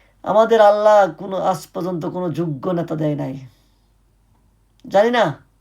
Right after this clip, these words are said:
কবে সেই যোগ্য নেতা আসবে আমাদের দেশে, দেশকে পরিবর্তন করবে। আমাদের জনগণের কাছে একটাই অনুরোধ, আমাদের বিপ্লব তো ব্যর্থ হয়েছে, কিন্তু আপনারা যদি চান,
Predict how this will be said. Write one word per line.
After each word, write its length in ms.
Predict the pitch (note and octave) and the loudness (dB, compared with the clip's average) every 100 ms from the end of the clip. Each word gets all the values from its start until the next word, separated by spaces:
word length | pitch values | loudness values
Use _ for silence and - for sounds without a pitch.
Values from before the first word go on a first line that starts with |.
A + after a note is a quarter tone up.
| _ _ - | _ _ -6
কবে 280 | F3+ F3 E3 | -4 -2 -4
সেই 500 | G3 G3+ F#3 C#3 - _ _ _ _ _ _ _ | -2 0 0 -2 -8 _ _ _ _ _ _ _
যোগ্য 320 | D3+ F3+ C#3+ F#3+ | -6 -6 -4 -2
নেতা 280 | F3+ E3+ | 0 2
আসবে 240 | D#3 D3 D#3+ | 0 0 -2
আমাদের 300 | D#3 D#3 D3+ | -2 -4 -6
দেশে, 320 | D#3 - D#3 | -6 -8 -8
দেশকে 440 | D3 F#3 - A3 | -4 -4 -4 -6
পরিবর্তন 600 | E3+ A#3 C#4+ D4+ D4+ C#4 | 0 2 4 2 2 -2
করবে। 400 | G3 G3 D#3 C#3 - _ _ _ _ - - _ | -2 -4 -4 -6 -12 _ _ _ _ -20 -20 _
আমাদের 420 | F3+ A3 A#3 G3 | 2 4 4 2
জনগণের 520 | D3 A#3+ C#4+ C4 C4+ B3+ | 4 6 6 6 4 2
কাছে 200 | A#3+ B3 | 0 0
একটাই 360 | B3 - B3 | 0 -2 0
অনুরোধ, 520 | A#3+ A3+ G#3+ F#3 - _ _ _ _ _ _ | 0 0 -2 -4 -6 _ _ _ _ _ _
আমাদের 320 | F3 G#3+ A3 | -2 -2 0
বিপ্লব 400 | F#3 B3+ - B3 | -2 -4 0 -2
তো 140 | B3 G#3+ | 0 0
ব্যর্থ 280 | G#3+ - A3 | 0 0 0
হয়েছে, 540 | A3 E3+ F3+ D3+ - _ _ _ _ _ _ _ | -2 -2 -6 -8 -10 _ _ _ _ _ _ _
কিন্তু 640 | C4 D4+ - B3+ F#3 D3 - _ _ _ _ _ - | 0 4 4 4 0 -4 -12 _ _ _ _ _ -6
আপনারা 520 | F#3+ F#3+ - G3+ G3 | -4 -4 -2 2 2
যদি 240 | F#3 F3 | 0 -2
চান, 500 | G3 G3 A#3 A3 E3 | 2 6 6 4 4